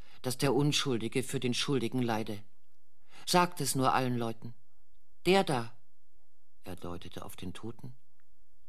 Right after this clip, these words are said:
"war Friedrich Mergel." Die Leiche ward auf dem Schindanger verscharrt. Dies hat sich nach allen Hauptumständen wirklich so begeben. Im September des Jahres siebzehnhundertneunundachtzig.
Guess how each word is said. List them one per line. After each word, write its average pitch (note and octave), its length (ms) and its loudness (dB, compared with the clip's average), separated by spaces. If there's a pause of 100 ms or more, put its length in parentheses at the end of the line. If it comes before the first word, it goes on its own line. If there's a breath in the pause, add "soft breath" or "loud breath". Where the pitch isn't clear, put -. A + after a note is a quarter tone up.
(180)
"war C#3 280 6
Friedrich C#3+ 640 -2
Mergel." A#2+ 480 2 (1600)
Die D3 80 0
Leiche E3+ 520 4
ward C3+ 240 -2
auf A#2+ 120 -4
dem B2 200 -2
Schindanger F2 680 -2
verscharrt. - 600 -6 (1900 soft breath)
Dies A#3 300 4
hat A3 160 -2
sich G3+ 240 -2
nach D#3+ 280 -2
allen G#3 360 0
Hauptumständen D#3 1000 -2 (580 soft breath)
wirklich D3+ 500 0
so D#3 140 0
begeben. G#2+ 520 -4 (1080)
Im C3+ 100 -4
September F3+ 540 0
des E3 220 -2
Jahres C3 520 -2
siebzehnhundertneunundachtzig. A#2+ 1700 -2